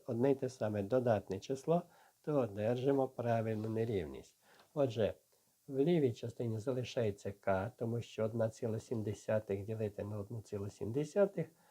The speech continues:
одиниця більше. Так само в правій частині залишається p. Ми порівняли. І третій приклад.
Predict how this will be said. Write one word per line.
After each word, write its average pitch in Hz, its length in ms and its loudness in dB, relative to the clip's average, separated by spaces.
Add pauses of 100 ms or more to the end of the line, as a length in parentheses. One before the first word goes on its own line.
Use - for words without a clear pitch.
(340)
одиниця 110 720 0
більше. 110 680 -2 (340)
Так - 220 -8
само 101 360 2
в 87 40 -10
правій 120 400 0
частині 147 540 -6 (140)
залишається 110 760 -6 (100)
p. - 140 -6 (880)
Ми 208 120 4
порівняли. 95 680 -2 (580)
І 175 120 2
третій 127 640 2
приклад. 113 800 0